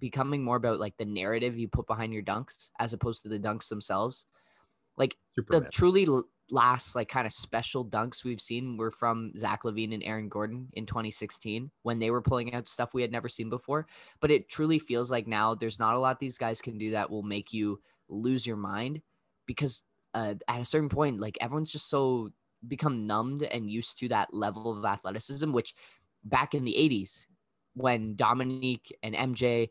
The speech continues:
Speaker 1: and then you have, and then you have Vince Carter in, in the two thousands doing stuff that people hadn't seen before, it was that much more exciting. But now,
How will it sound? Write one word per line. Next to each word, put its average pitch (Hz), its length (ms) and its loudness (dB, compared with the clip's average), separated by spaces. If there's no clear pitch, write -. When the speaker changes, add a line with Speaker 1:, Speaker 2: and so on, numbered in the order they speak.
Speaker 1:
and 123 160 -2
then 120 220 0
you 117 80 0
have, 120 400 2
and 120 140 -2
then 127 160 -2
you 131 80 2
have 123 100 2
Vince 117 220 -2
Carter 123 340 4
in, 113 380 -2
in 120 120 -4
the 117 100 -6
two - 140 -10
thousands 117 420 -2
doing 120 280 0
stuff 131 320 -4
that 113 140 -2
people 127 220 -4
hadn't 127 340 -4
seen 113 240 -4
before, 151 260 0
it 117 80 0
was 117 140 -4
that 117 200 2
much 123 200 -8
more 113 140 -4
exciting. 113 580 -2
But 123 220 -2
now, 135 380 4